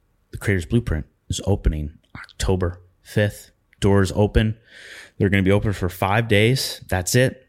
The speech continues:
This is the last one of the year to get ready for twenty twenty-one. Finish the year off strong, but then also prep for twenty twenty-one so you have the best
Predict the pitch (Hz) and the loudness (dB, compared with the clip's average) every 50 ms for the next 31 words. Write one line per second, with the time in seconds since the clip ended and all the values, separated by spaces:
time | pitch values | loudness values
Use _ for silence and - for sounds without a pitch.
0 | _ _ - 98 101 95 90 87 85 85 90 101 110 117 110 - - - 104 101 | _ _ -4 -2 -2 0 0 0 0 0 -2 -2 -2 -4 -4 -4 -4 0 0 2
1 | 104 110 117 123 117 113 - - - 92 92 101 101 98 85 85 92 101 104 117 | 2 4 2 2 0 -2 -4 -2 -2 -2 0 0 0 -2 0 2 2 2 4 4
2 | 123 123 117 - - _ _ _ _ _ _ _ _ _ - - - 92 90 - | 2 0 -2 -6 -14 _ _ _ _ _ _ _ _ _ -8 -6 -4 -4 -4 -6
3 | - - - 107 117 - - - 87 87 92 101 107 104 110 120 117 - - - | -4 -2 0 0 0 0 -2 -6 -4 0 0 0 2 2 0 -2 -4 -6 -10 -18
4 | - - 98 95 87 - - 113 113 120 117 - - 117 110 95 98 101 107 123 | -10 -4 -4 -4 -2 0 0 0 0 0 0 0 0 2 2 2 2 2 2 0
5 | 117 - - - 143 139 151 147 - - 135 127 127 127 120 117 117 - - - | 0 -4 -4 -2 0 0 2 0 0 0 2 2 4 4 2 2 0 -4 -6 -6
6 | - - - 113 101 98 101 104 110 131 156 175 180 _ _ _ _ _ _ _ | -6 -2 0 2 2 4 4 4 2 2 0 -2 -4 _ _ _ _ _ _ _
7 | _ _ _ _ _ _ _ - 117 101 104 92 - - 101 101 98 - - 101 | _ _ _ _ _ _ _ -6 -2 0 0 0 0 -2 -2 -2 -2 -2 -2 -2
8 | 87 78 - - _ _ _ - - 117 98 - - - - 78 - - - 107 | -2 -2 -4 -8 _ _ _ 0 2 2 0 -2 -6 -8 -12 -8 -4 -2 0 0
9 | 110 107 - - - 101 95 85 85 82 87 92 95 - - 82 95 117 123 98 | 0 0 0 0 0 0 0 0 0 0 0 0 -2 -2 -2 0 0 0 0 -2
10 | 87 85 82 - 90 - _ - 107 113 127 - - - - | -4 -8 -8 -10 -12 -8 _ -4 -2 -2 -4 -6 -8 -10 -12